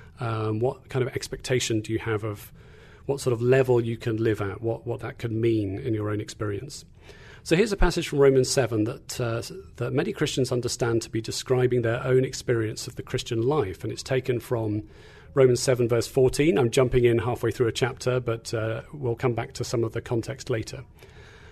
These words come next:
So Paul says, "For we know that the law is spiritual, but I am of the flesh," or literally fleshly, "sold under sin. For I do not understand my own actions."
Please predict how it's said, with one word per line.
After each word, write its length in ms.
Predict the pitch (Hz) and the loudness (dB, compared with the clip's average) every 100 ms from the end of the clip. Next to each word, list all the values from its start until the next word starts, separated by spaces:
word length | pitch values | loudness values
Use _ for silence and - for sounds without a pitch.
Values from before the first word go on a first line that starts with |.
| - | -2
So 140 | 170 | 0
Paul 220 | - 233 | 2 2
says, 240 | 196 135 - | 4 4 4
"For 80 | |
we 120 | 143 143 | 0 0
know 260 | 147 190 | 2 2
that 180 | 190 - | 2 0
the 80 | 135 | 0
law 460 | 131 156 127 110 | 2 4 6 4
is 220 | 120 117 113 | 2 -2 -2
spiritual, 1000 | - - 175 160 123 - - 107 185 196 - - - - | -4 -2 2 4 2 -4 -6 -4 -6 -10 -18 -20 -20 -6
but 120 | 127 - | -4 0
I 300 | 143 147 151 - | 2 2 2 -2
am 140 | 110 - | -4 4
of 260 | 131 127 | 4 4
the 80 | 123 | -4
flesh," 500 | - - 170 104 - | -8 -2 0 0 0
or 60 | 117 | 0
literally 400 | 120 - 120 110 | 0 0 -4 -4
fleshly, 760 | - - 131 - 120 101 123 - - - - - - | -6 -4 -2 -2 -4 -4 -6 -12 -20 -20 -20 -20 -16
"sold 600 | - - 185 165 113 113 - | -10 -2 2 4 6 4 0
under 340 | - 131 123 123 | -2 0 0 -2
sin. 560 | - - 147 98 87 - - - - - - - | -4 -2 -2 -2 -6 -14 -18 -20 -20 -20 -20 -6
For 160 | 156 | 4
I 60 | 139 | 4
do 160 | 156 | 6
not 160 | 202 190 | 4 4
understand 580 | 160 147 - 143 110 110 | 2 0 0 2 2 2
my 160 | 120 | 0
own 180 | 127 113 | 0 2
actions." 720 | 117 127 - 104 92 113 - | 0 0 -4 -6 -6 -10 -14